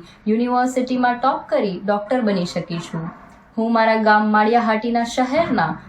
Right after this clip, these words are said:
તમામ આગેવાનો અને ઇસ્માઇલી સમાજના લીડર્સ દ્વારા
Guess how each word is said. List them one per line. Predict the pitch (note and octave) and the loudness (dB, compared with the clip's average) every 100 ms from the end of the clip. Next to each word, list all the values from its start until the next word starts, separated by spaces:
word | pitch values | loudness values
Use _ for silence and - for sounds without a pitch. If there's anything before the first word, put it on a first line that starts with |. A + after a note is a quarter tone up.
| - - | -6 -2
તમામ | A3 A3+ A3 G3+ | 0 0 0 0
આગેવાનો | G3+ B3+ C4+ C4+ C4+ C4+ C4 _ - | 2 2 2 4 2 0 -6 _ -4
અને | B3 - | -2 -2
ઇસ્માઇલી | B3 - D#4 F4+ F#4+ | -6 -2 -2 -2 -2
સમાજના | D4 B3+ A#3+ A#3 A#3 A3+ A3 | 0 2 2 2 2 2 2
લીડર્સ | A#3 D#4 F4 - C4+ | 2 2 0 -2 0
દ્વારા | A3+ E3+ D#3+ | 2 2 0